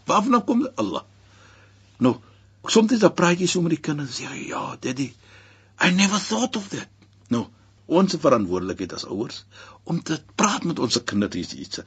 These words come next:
sodat hulle nie net alleenlik dit, maar die lewe kan waardeer en sodoende vir jou as vader en vir jou as moeder ook kan waardeer. En dit is wat ibadah doen aan ons. Dit is wat die vas doen aan ons,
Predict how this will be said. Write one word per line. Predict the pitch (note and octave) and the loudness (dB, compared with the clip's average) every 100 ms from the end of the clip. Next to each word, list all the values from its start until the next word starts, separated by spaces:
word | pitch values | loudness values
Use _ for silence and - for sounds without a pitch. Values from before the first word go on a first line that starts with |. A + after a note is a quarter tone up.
| - - | -14 -8
sodat | - G#3+ G3 | -2 2 2
hulle | A#2+ G#2+ F3+ E4 C4+ - _ | 0 4 6 6 4 0 _
nie | - C#4 | 4 6
net | D4+ | 6
alleenlik | G#3 G#3 G#3 G#3 - | 4 2 2 0 4
dit, | G3 G3+ - | 2 2 -2
maar | A3+ | 0
die | B3+ B3 | 2 2
lewe | D4+ F4+ C#4+ A#3+ | 4 6 6 4
kan | D#3+ D3 | 4 2
waardeer | A#2 G#2 G#2 A2 G2+ - - | 2 -2 0 0 -2 -10 -8
en | - D3 | 0 2
sodoende | - - B3 F#3 C3 A#2 - - | 2 2 6 8 8 4 -4 -14
vir | - A2+ | 0 2
jou | F#2 B2+ G3+ | 6 8 8
as | D3 - | 4 -2
vader | A2 G#2+ G2+ G#2+ | 0 0 0 -4
en | |
vir | F#2+ F#2 | -6 -6
jou | F#2 G2 | -4 -6
as | E2+ | -8
moeder | F2 E2 F#2+ | -8 -8 -6
ook | - C3+ | -4 -4
kan | F2 D#2 | -6 -10
waardeer. | D#2+ - C#2 - - - - | -12 -14 -18 -16 -14 -14 2
En | F#3 C#3+ | 2 2
dit | - A3+ - | 2 2 2
is | D3+ | -2
wat | A#2 B2 - _ | -2 -4 -6 _
ibadah | - B2+ C#3 C#3+ C3+ G#2+ | -2 4 6 6 6 2
doen | G#2 | -2
aan | G2 - | -6 -10
ons. | E2 D2+ - - _ | -14 -18 -20 -20 _
Dit | - C4 | 6 6
is | B3 | 6
wat | G3+ | 4
die | F3 | 2
vas | - F3+ C#3+ | 2 2 2
doen | A#2 A2 | -2 -4
aan | G#2 | -4
ons, | F2+ D#2+ | -10 -14